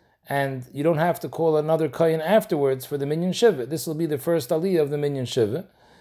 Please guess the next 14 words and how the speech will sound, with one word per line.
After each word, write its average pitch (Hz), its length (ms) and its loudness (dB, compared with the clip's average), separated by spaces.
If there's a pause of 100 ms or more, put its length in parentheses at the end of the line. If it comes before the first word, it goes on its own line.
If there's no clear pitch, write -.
(400)
And 127 120 -4
he 143 100 -2
says, 180 380 2
even 220 260 -2
if 196 100 -2
the 170 80 -4
kohen 175 300 0
was 147 140 0
in 147 80 -2
the 139 100 -4
shul 143 540 2
when 131 300 0
they 127 500 2
started 135 580 2